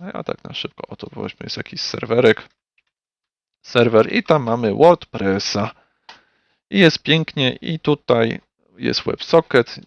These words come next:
Tylko jest, robimy jakieś strzałki. O, to działa tutaj przez WebSocket. A tutaj mamy taki zwykły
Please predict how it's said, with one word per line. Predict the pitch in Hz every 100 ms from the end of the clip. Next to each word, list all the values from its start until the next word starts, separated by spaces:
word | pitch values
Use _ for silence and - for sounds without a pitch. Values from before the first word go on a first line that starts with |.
| _ -
Tylko | -
jest, | - - - _
robimy | - 143 113
jakieś | 113 - - -
strzałki. | - - 135 127 - 107 110 - _ _ _ _ _ _ _ _ _ _ _ _ _ _ _ _ _
O, | - - _ _
to | - 131 110
działa | - 101 92
tutaj | - - - 73 - - _ _
przez | - -
WebSocket. | - - - 180 165 - 117 - - _ _ _ _ -
A | 151 139
tutaj | - - 117 117 117 - 110 104 104 117 _ _
mamy | 98 95 98 92 95 101 120 _ _ _ _ _ _ _ _ _
taki | 123 131 - 110
zwykły | - - 113 - -